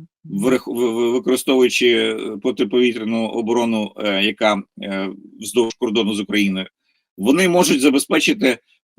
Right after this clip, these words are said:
е, прильоти літаків нато через нашу територію, тому що ми дозволимо, і вони можуть туди-сюди літати, так? Таким чином, е, відлякувати,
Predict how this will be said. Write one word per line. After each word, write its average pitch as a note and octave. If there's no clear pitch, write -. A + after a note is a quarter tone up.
е, A2+
прильоти D3
літаків C3+
нато A2+
через A2+
нашу A2+
територію, A#2+
тому G#2+
що A#2
ми A#2
дозволимо, A#2+
і G#2+
вони A2+
можуть A#2+
туди-сюди A#2+
літати, G#2
так? A#2
Таким A#2+
чином, B2
е, G#2+
відлякувати, A#2+